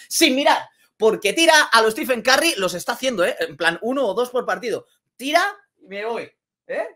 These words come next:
Me doy la vuelta y hasta luego, y salgo corriendo. Vaya temporada,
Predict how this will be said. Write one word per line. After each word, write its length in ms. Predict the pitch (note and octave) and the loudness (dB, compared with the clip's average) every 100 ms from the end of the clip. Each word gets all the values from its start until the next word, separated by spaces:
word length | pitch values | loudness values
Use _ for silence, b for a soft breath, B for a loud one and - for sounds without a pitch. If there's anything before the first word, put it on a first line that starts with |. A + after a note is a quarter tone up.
| _ | _
Me 80 | F3 | -2
doy 140 | C4 | 0
la 100 | A3+ | 2
vuelta 540 | B3+ E4+ D#4+ F4 F4+ - | 2 2 2 0 -2 -6
y 140 | A3+ | -4
hasta 320 | G#3 - - | -4 -2 -2
luego, 240 | A#3+ A#3 F3 | 0 0 -2
y 80 | D#3 | -4
salgo 420 | A#3 B3+ C4+ C4 | -4 -2 -2 -4
corriendo. 800 | G#3+ A3 G#3+ A#3 F#3+ C#3 A2+ b b b | -4 -4 -4 -6 -8 -10 -12 b b b
Vaya 800 | D3 D3 C3+ C4+ G4 C#4 E4+ G#4 _ _ _ | -18 -10 2 2 2 0 -2 -2 _ _ _
temporada, 760 | - G#3+ F#3+ G3 A#3 C#4+ D#4 E4 | -6 -4 -6 -4 -2 -2 -4 -8